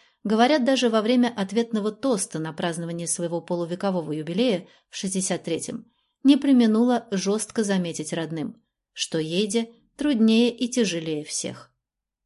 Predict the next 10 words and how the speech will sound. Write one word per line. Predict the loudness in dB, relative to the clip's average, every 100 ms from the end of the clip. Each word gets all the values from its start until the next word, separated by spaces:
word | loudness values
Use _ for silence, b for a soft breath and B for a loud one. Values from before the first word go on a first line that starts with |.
| _
Наверное, | 0 2 2 -2 -2 0
она | 0 -2
была | -4 -6 -6
права. | -2 -2 -4 -12 _ _ _ _ _ _ _
Старший | -10 0 2 4 2 0
Игорь | -2 -2 -4 B B B 2
только-только | 4 4 0 4 2 2
получил | -2 0 0 0 -2 -2 2
миитовский | 2 2 -2 -6 -4 -4
диплом – | -4 -4 -6 -6 -10